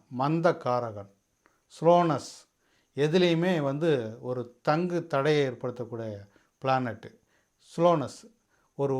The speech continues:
ராசியை கடக்கிறதுக்கு வந்து அவர் வந்து ரெண்டரை வருஷம் எடுத்துக்கிடுவார். சூரியன்கிட்ட இருந்து மிகுந்த தொலைவுல,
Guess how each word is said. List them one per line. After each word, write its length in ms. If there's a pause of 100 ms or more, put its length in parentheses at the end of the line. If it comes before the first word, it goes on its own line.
(140)
ராசியை 400
கடக்கிறதுக்கு 580
வந்து 200 (320)
அவர் 240
வந்து 180 (220)
ரெண்டரை 400
வருஷம் 260
எடுத்துக்கிடுவார். 500 (580)
சூரியன்கிட்ட 720
இருந்து 260 (540)
மிகுந்த 560 (100)
தொலைவுல, 460